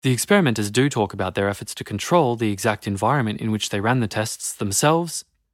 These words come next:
but they don't seem to have made much effort to control for variables impacting the young frogs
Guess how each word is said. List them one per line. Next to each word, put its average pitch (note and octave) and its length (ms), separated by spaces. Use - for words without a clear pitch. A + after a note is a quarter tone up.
but E3+ 100
they G3+ 80
don't A3 200
seem E3+ 200
to D#3 100
have A#2+ 80
made G#2 220
much G#2 260
effort - 300
to - 100
control A#2+ 440
for A2+ 120
variables A2+ 580
impacting C3+ 540
the G#2 100
young G#2 200
frogs G#2 440